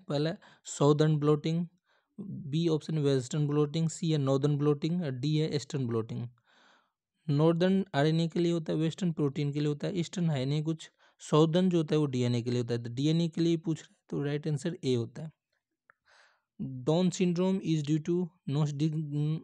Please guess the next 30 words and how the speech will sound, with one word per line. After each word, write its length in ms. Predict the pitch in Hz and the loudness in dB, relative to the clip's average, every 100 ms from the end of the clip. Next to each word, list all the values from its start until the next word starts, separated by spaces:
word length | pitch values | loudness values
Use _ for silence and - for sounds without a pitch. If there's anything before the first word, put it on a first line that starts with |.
| - 156 | -8 -2
non-disjunction 880 | 147 170 160 160 151 160 156 165 151 | 2 2 2 0 0 0 0 -2 0
के 60 | |
कारण 140 | 151 156 | 0 0
होता 220 | 147 165 | -2 -4
है, 160 | 175 - 135 | -6 -8 -12
इसमें 240 | 120 156 | -6 -6
ट्र-, 280 | - 151 135 - _ _ | -4 -8 -8 -14 _ _
क्रोमोसोम 360 | - 156 156 156 | -2 0 0 0
नंबर 160 | 151 143 | 0 -2
ट्वेंटी 320 | 151 147 151 | -2 -2 -2
वन 140 | 147 | -2
के 80 | 147 | -4
ट्राइसोमी 520 | - 143 139 143 147 | -2 0 0 0 0
के 60 | 135 | -2
कारण 280 | 139 139 139 | 0 0 0
ये 100 | 139 | 0
हो 120 | 139 | 0
जाता 280 | 139 139 147 | -2 -2 -6
है। 140 | 175 _ _ _ _ _ _ _ _ _ _ - | -6 _ _ _ _ _ _ _ _ _ _ -6
अब 140 | 165 170 | -4 0
है 320 | 175 180 - _ _ | 0 -2 -6 _ _
सिक्सटी 520 | - - 180 - - | -18 -6 -4 -4 -2
फ़ाइव 280 | 170 - 170 | -2 2 0
नंबर 220 | 175 170 | 2 0
क्वेश्चन, 420 | 156 - - 185 196 - - - _ - | 0 -2 0 -2 -2 -8 -20 -20 _ -10
"The 120 | 147 151 - | -2 0 6
chordate 680 | 180 196 170 139 151 _ - _ _ _ 147 143 | 6 8 6 6 2 _ -20 _ _ _ 0 2
which 240 | 185 156 170 | 2 2 2
do 80 | |
not 240 | 170 190 | 4 4